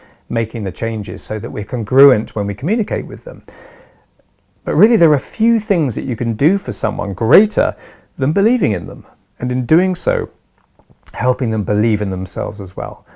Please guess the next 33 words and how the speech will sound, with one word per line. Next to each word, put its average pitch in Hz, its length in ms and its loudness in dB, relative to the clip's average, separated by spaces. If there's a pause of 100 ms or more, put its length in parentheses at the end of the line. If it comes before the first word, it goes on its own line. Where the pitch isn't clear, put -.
(240)
not 143 200 -4
just - 260 -6
as, 113 220 -8
as 110 300 -6
they 107 120 0
are 110 220 2
now, 104 480 -4
but - 140 -12
who 120 160 -6
they 104 140 -2
can 117 360 -6
be 90 300 -6 (320)
in 98 120 -10
the 92 80 -8
future. - 460 -10 (600)
Robots 139 580 4
may 113 180 2
replace 98 540 -4
many 156 240 2
jobs, - 520 -6 (100)
but 127 100 -10
the 104 100 -4
living, 127 460 0
breathing 107 380 0
heart 101 480 -8
of 95 100 -12
shared 113 420 -6
human 95 300 -8
experience - 880 -6
and 104 160 -8
the 120 140 -10 (120)
intuitive 139 640 -2
flashes 98 640 -8